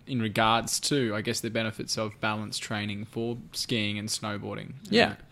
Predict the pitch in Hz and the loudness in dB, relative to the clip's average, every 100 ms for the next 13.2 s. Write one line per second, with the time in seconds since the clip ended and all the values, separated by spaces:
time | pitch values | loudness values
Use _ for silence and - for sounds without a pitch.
0 | - - - - 110 110 92 90 113 107 | -20 -18 -16 -10 -4 -2 -2 -6 -4 -2
1 | 101 110 110 107 127 120 107 113 151 131 | 0 2 2 0 0 0 2 2 2 4
2 | 113 107 107 107 104 107 104 92 107 107 | 2 2 2 0 0 -2 -2 -2 0 2
3 | 107 - - - 120 107 110 107 107 104 | 0 -4 -6 -2 -2 -2 -2 0 -2 -6
4 | - 110 110 107 - - - 202 196 196 | -4 -2 -2 -4 -6 -6 6 10 12 10
5 | 170 123 113 117 117 117 - - - - | 8 4 4 4 2 0 -6 -20 -20 6
6 | 175 180 185 180 226 180 151 175 175 - | 10 12 12 12 12 12 12 12 8 10
7 | 160 156 147 143 139 135 - - 53 55 | 10 12 12 12 12 12 4 -14 -14 -2
8 | 92 143 139 143 147 135 117 - - - | 6 10 12 12 10 8 2 0 0 6
9 | 131 123 131 120 131 120 123 120 - 120 | 6 8 6 6 6 6 8 6 4 4
10 | 117 113 120 120 113 113 113 117 107 101 | 4 4 4 6 8 6 6 4 2 0
11 | - - 104 104 104 - 95 117 107 123 | -2 -4 -2 -2 -4 -2 -2 0 2 0
12 | 123 117 117 113 120 123 120 113 104 107 | 0 -2 0 0 0 2 2 2 0 -2
13 | - | -4